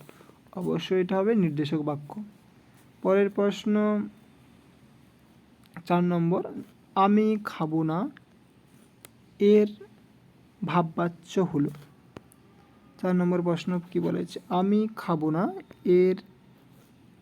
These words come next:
ভাববাচ্য হলো, কি হবে? কয়ে বলা হয়েছে "আমার খিদে নেই", খয়ে বলা হয়েছে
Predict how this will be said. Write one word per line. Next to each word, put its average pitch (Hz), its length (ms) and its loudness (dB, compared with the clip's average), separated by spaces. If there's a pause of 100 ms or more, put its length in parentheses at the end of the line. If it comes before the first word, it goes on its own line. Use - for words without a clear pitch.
(120)
ভাববাচ্য 170 1120 -4 (160)
হলো, 147 220 0 (2500)
কি 202 160 -2
হবে? 147 300 -4 (2000)
কয়ে 196 240 6
বলা 196 220 2
হয়েছে 196 600 0
"আমার 180 300 0
খিদে 180 380 2
নেই", 196 260 0 (2250)
খয়ে 180 300 2
বলা 190 340 2
হয়েছে 190 580 0